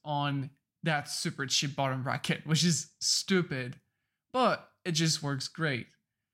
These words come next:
Other really, really cheap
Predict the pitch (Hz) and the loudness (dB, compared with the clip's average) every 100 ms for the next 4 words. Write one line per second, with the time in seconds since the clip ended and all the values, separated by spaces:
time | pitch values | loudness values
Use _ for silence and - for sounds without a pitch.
0 | _ _ _ _ _ _ _ _ _ _ | _ _ _ _ _ _ _ _ _ _
1 | 151 202 214 269 285 277 - _ _ 160 | 0 2 4 4 4 0 -4 _ _ -2
2 | 156 190 208 220 185 180 185 185 185 - | 4 4 4 2 4 4 6 4 2 -2
3 | - - 170 175 175 | -2 0 2 0 0